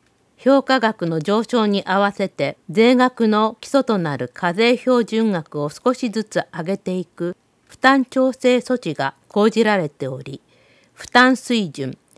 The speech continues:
個々の土地の課税標準額が評価額に対してどの程度まで達しているかを示す割合が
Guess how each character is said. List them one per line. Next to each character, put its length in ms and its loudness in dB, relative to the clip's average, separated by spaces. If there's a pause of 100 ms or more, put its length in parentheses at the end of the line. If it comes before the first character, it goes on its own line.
(140)
個 180 -2
々 120 4
の 120 0
土 160 -4
地 160 -4
の 120 -4
課 220 -2
税 240 2
標 300 2
準 240 2
額 280 -4
が 200 -6 (480)
評 260 4
価 160 0
額 240 0
に 160 -2
対 240 -2
し 140 -14
て 300 -8
ど 180 0
の 80 2
程 320 2
度 80 0
ま 160 -2
で 100 -6
達 280 -8
し 20 -20
て 200 0
い 60 2
る 80 -2
か 200 -6
を 60 -4
示 380 -6
す 80 -4
割 380 -4
合 160 -4
が 240 -6